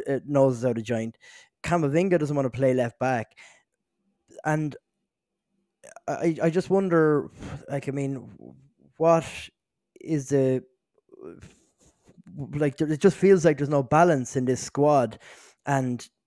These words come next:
with players being played out of position and stuff like that. And just, just on the Savio thing and, and Dani Garcia, or Dani Carvajal, Carvajal has shut down some of the best wingers in the world. Like, he, he shut down Grealish in the Champions League last year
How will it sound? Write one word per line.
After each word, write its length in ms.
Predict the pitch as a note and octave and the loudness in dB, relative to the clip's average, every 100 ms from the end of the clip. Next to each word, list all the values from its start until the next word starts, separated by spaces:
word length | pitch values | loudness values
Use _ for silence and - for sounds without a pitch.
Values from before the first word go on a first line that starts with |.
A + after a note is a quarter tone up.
| - | -4
with 200 | C#3+ B2+ | -4 -2
players 340 | D3+ D#3 D3 | 2 4 4
being 180 | C3 C3 | 0 -4
played 300 | - C#3+ C#3 | -2 0 2
out 120 | C3 | 0
of 100 | A#2+ | -2
position 420 | A2+ A2 D#3 - | -8 -4 -4 -4
and 60 | B2 | -10
stuff 180 | - C3 | -8 -6
like 140 | A#2+ | -6
that. 200 | C#3+ C#3 | -2 -4
And 140 | B2+ A2+ - - | -4 -8 -14 -4
just, 220 | F3+ E3 | -4 0
just 200 | - F#3+ | 0 2
on 180 | F#3 F3 | 2 2
the 240 | D#3 C#3+ | 2 2
Savio 500 | B2 - D3+ D3+ C#3 | 0 0 0 2 0
thing 400 | B2+ C#3 C3 B2 - | 0 -2 -4 -6 -6
and, 240 | B2 A#2+ | -6 -4
and 340 | - A#2+ A#2 A2+ _ B2+ | -4 -4 -4 -8 _ -20
Dani 260 | A#2+ C3+ C3 | -6 -4 -2
Garcia, 580 | B2+ A#2+ - C#3+ B2+ A2+ _ _ | -2 -4 -4 -2 -2 -4 _ _
or 100 | C3 | -4
Dani 260 | C3 D3 D3 | 0 2 2
Carvajal, 560 | - D3 C#3+ B2+ A#2+ A2+ - - | 2 2 4 2 0 -4 -12 -18
Carvajal 480 | - E3+ G3 E3 D3+ | 0 2 4 4 4
has 120 | C#3+ | 2
shut 240 | - D3+ - | -2 -6 -2
down 360 | C#3+ C3 A2+ - | 0 0 -4 -10
some 180 | - | -8
of 60 | C3 | -6
the 60 | A2 | -4
best 280 | C3 A#2 | -4 -6
wingers 340 | B2+ B2+ A#2+ G#2+ | -6 -6 -6 -8
in 80 | G#2 | -8
the 80 | |
world. 280 | G#2 B2+ A#2+ | 0 0 0
Like, 160 | G#2+ G#2 _ | -4 -10 _
he, 160 | A2+ | -10
he 180 | A#2+ C#3 | -8 -10
shut 240 | - D3 | -4 -4
down 240 | - C3 A#2 | 0 0 0
Grealish 480 | B2 D3 D3 A2+ - | -2 -2 -2 -4 -6
in 120 | B2 | -2
the 200 | A#2 A2+ | -2 -2
Champions 540 | - B2 B2+ B2 A2+ | -4 -6 -4 -6 -6
League 300 | A2+ C#3 C3+ | -2 -2 0
last 340 | A#2+ C3 B2+ - | -2 -2 -4 -4
year 280 | A2 G2+ | -2 -2